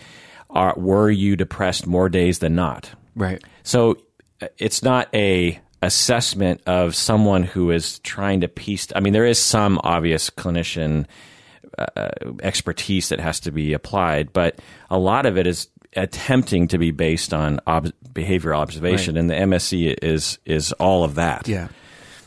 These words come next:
Speaker 1: And so it, uh, to, to me, for probably ninety-nine percent of my career ha-, has, has nothing to do with any of this stuff. <laughs>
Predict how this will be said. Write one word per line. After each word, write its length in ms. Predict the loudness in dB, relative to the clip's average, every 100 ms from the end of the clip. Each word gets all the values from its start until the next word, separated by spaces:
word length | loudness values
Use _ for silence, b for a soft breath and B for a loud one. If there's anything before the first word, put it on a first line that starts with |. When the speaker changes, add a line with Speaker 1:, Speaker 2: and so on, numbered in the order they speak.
| B _ _ _ -2
Speaker 1:
And 400 | 0 2 0 -4 _
so 400 | -4 2 4 4
it, 300 | 4 2 0 _ -10 -2
uh, 320 | 2 4 2 -2 -12 -16 -8
to, 220 | -2 0
to 140 | 2
me, 460 | 4 4 4 4 2 -2 _
for 320 | -10 -2 0
probably 380 | 0 0 2 4
ninety-nine 560 | 4 4 4 4 2 2
percent 480 | 0 0 2 2 -2 B B B _ _ _ _ _ _ -2
of 180 | 0 2
my 160 | 2 0
career 720 | -2 0 2 4 4 2 -2 -10 -20 _ -8
ha-, 180 | -6 -2
has, 220 | -2 0 0
has 260 | 2 2
nothing 340 | 2 0 0 0
to 60 |
do 200 | 2 2
with 160 | 4 2
any 180 | 2 2
of 60 |
this 140 | 0 -4
stuff. 520 | -2 -2 0 -2 -6
<laughs> 40 | -18